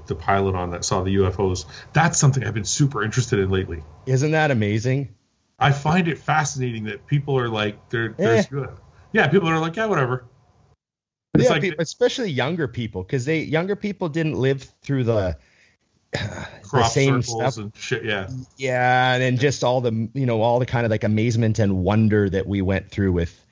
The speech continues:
Speaker 2: the
Speaker 1: Yeah.
Speaker 2: whole concept of aliens, you know, just think of all the movies we grew up on and, and all that stuff. And, and, and, and now they're just like, "Oh, is that a big deal?"
Speaker 1: Well, for the record, I don't think it's aliens, though.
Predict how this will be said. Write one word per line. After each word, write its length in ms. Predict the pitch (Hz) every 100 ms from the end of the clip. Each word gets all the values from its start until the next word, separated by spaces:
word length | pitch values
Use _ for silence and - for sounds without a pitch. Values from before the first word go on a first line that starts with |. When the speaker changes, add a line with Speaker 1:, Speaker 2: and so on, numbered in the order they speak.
| _ _ -
Speaker 2:
the 80 |
Speaker 1:
Yeah. 60 | 90
Speaker 2:
whole 100 | 113
concept 600 | - - 107 101 110 90
of 100 | 92
aliens, 560 | 92 95 95 90 87 78
you 60 |
know, 120 | 95 95
just 160 | 101
think 140 | 113 110
of 60 |
all 100 | 107
the 60 | 98
movies 340 | 92 92 92
we 120 | 90 85
grew 200 | 90 90
up 160 | 82
on 280 | 90 85 82
and, 180 | 78 78 - - - - -
and 140 | 104
all 140 | 110 110
that 180 | 104 95
stuff. 380 | - 101 95
And, 240 | 110 95 85 - _ _ _ -
and, 260 | 107 98 101
and, 260 | 110 107 -
and 160 | 113 113
now 220 | 127 131
they're 120 | 131
just 240 | 120 120 117
like, 520 | 120 113 110 - - _ -
"Oh, 60 | 180
is 100 | 135
that 80 |
a 40 | 156
big 140 | 151
deal?" 360 | 139 185 208 - _ _ -
Speaker 1:
Well, 120 | 160 151
for 200 | 214 208
the 100 | 165
record, 340 | 143 147 117
I 80 | 104
don't 180 | 139 147
think 160 | 139 113
it's 120 | 101
aliens, 400 | 95 98 82 80
though. 180 | 80